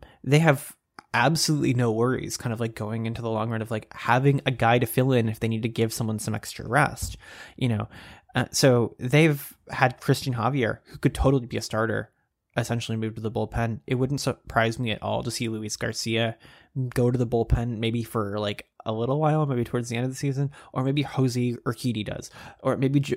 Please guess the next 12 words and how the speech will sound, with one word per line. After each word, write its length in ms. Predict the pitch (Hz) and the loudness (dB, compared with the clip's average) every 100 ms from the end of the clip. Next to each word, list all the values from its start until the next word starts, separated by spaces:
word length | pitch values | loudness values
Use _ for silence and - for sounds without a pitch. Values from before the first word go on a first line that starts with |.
| - | 0
uh, 100 | 123 - | -2 -2
like, 160 | 110 113 _ _ - | -8 -8 _ _ -4
Jake 220 | 139 - | -2 4
Odorizzi 480 | 147 139 131 135 120 | 4 6 6 4 2
goes 180 | 107 104 | -2 -4
to 80 | 113 | -6
the 100 | 107 | -4
bullpen. 420 | 104 - 107 - - - - - | 0 0 0 -8 -16 -20 -18 -4
Th-, 140 | 143 143 | -4 2
they're 200 | 143 165 | 4 6
gonna 160 | 190 | 4
have 440 | 143 135 123 104 | 2 2 2 -2